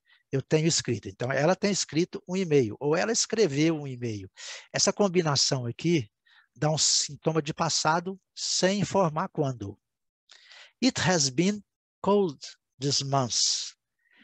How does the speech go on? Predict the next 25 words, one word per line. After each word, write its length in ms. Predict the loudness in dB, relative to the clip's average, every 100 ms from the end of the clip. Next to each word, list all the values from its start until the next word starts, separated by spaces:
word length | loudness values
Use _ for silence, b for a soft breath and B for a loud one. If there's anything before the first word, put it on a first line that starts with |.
| b b _ _ _
Vocês 160 | 0 4
sabem 320 | 2 2 0
que 100 | 2
o 60 |
it 220 | 2 0 -2 -18 -6
é, 80 | -4 -4 _ _ _
que 140 | 0 2
o 100 | 4
it 300 | 2 0 -2
é 120 | -2
um, 100 | -2 -2
é 80 |
um 80 | -2
sujeito 480 | 0 -2 4 4 4
indeterminado 680 | 0 0 0 -2 -4 -4 -4
no 120 | -6
inglês, 400 | -6 -2 0 0
né? 160 | 0 -2 -2
Ele 180 | -4
não 80 | 0
determina 720 | -2 0 -4 -4 -6 -6 -6 _ _ _ _ _
quem. 340 | 2 2 0 -6 _ b -10
Então, 380 | -4 0 0 -2 b b b b b b b _ _ _ _ _ _ _ _ _ _ _ _ 2
tem 180 | 2
feito 600 | 2 0 4 4 2 -4